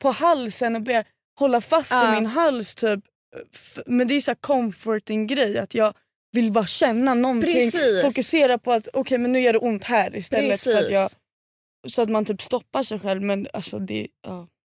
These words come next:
Speaker 2: Nej, så min kille bara kollade på mig så här, drog bort mina händer och bara, "Sluta nyp dig själv, alltså du skadar dig själv." Jag bara, "Men jag måste, alltså det går inte att ta bort mina händer, jag måste trycka någonstans."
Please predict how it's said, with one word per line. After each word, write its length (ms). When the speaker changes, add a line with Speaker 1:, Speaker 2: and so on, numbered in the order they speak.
Speaker 2:
Nej, 180
så 100
min 200
kille 320
bara 120
kollade 300
på 80
mig 140
så 80
här, 60
drog 240
bort 260
mina 220
händer 320
och 60
bara, 120
"Sluta 480
nyp 400
dig 80
själv, 120
alltså 160
du 100
skadar 560
dig 120
själv." 140
Jag 100
bara, 60
"Men 100
jag 80
måste, 640
alltså 160
det 80
går 120
inte 100
att 40
ta 80
bort 300
mina 180
händer, 160
jag 100
måste 500
trycka 460
någonstans." 680